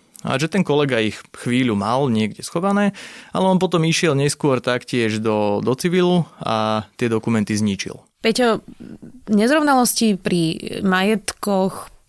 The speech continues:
Speaker 2: politikov, verejných funkcionárov nie sú žiadna novinka. Svoje majetky nevedel vysvetliť Vladimír Mečiar, ale mnohí ďalší, teraz najnovšie Kajetán Kičura, ktorý to robil teda,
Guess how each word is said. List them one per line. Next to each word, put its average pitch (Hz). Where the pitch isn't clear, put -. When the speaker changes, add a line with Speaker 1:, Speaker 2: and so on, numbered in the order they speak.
Speaker 2:
politikov, 196
verejných 202
funkcionárov 180
nie 185
sú 202
žiadna 170
novinka. 196
Svoje 175
majetky 175
nevedel 175
vysvetliť 156
Vladimír 170
Mečiar, 151
ale 170
mnohí 196
ďalší, 180
teraz 175
najnovšie 175
Kajetán 175
Kičura, 190
ktorý 175
to 185
robil 185
teda, 175